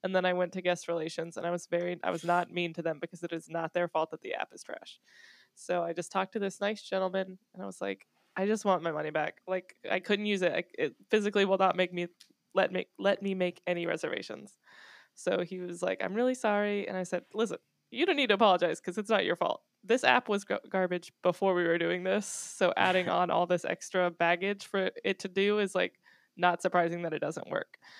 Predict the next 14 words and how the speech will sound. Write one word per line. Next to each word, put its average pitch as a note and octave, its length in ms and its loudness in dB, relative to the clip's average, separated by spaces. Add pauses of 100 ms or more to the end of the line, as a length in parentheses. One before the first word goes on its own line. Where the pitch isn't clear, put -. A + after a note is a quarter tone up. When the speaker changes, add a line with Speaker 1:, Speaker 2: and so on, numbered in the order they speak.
(520)
Speaker 1:
And E3+ 440 2
so E3 320 -2
he F3+ 460 -4 (160)
refunded E3 540 -4
this, - 320 -4
and - 300 -6 (160)
then F#2+ 220 -2
we F2+ 100 -6
just, - 320 -6
like, - 240 -8
went - 240 -10
on - 160 -8
rides - 440 -6
and - 100 -14